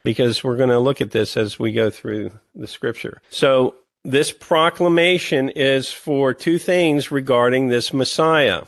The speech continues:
A, the year of the Lord's favor,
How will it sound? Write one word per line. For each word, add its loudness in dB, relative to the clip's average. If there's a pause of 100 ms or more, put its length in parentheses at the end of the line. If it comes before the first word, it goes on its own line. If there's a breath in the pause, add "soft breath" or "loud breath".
(160)
A, 0 (100)
the 0
year 2
of -2
the 0
Lord's 0
favor, -2